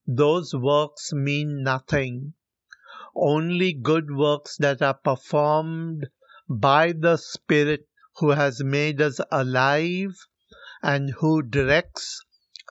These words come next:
our actions is the one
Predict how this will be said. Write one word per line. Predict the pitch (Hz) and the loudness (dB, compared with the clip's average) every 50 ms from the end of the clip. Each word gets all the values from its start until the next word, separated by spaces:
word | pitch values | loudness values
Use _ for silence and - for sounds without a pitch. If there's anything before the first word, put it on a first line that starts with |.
| - - | -6 -2
our | - 143 139 135 135 139 139 139 139 143 - _ _ _ | 0 2 2 2 2 2 0 0 -2 -4 -6 _ _ _
actions | - 139 139 139 _ - - - - 185 190 196 202 208 214 214 208 214 - - - _ _ _ _ - - - - - _ _ _ _ - | -2 -2 -2 -2 _ -2 0 2 2 2 2 2 0 -2 -2 -4 -4 -6 -8 -12 -14 _ _ _ _ -20 -20 -20 -20 -20 _ _ _ _ 0
is | 202 156 151 143 127 123 127 | 0 2 2 0 -2 0 2
the | 156 147 143 | 4 4 4
one | 135 127 135 147 147 156 160 160 151 | 2 2 2 2 2 0 -2 -4 -4